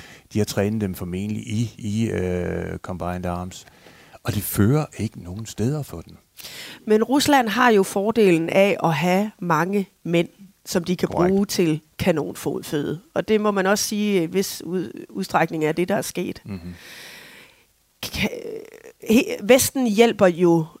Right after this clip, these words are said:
Speaker 2: Ukraine på alle tænkelige måder, undtagen boots on the ground.
Speaker 1: Mhm.
Speaker 2: Øh,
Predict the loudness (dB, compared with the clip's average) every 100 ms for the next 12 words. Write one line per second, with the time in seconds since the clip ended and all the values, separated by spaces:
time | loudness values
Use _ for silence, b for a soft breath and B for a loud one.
0 | -6 -2 2 2 2 0 2 2 0 _
1 | 2 4 4 2 4 6 4 2 0 2
2 | 2 4 6 6 6 6 4 4 0 0
3 | -2 -2 -2 0 -2 -2 0 0 0 -2
4 | -10 -18 -2 4 6 6 4 0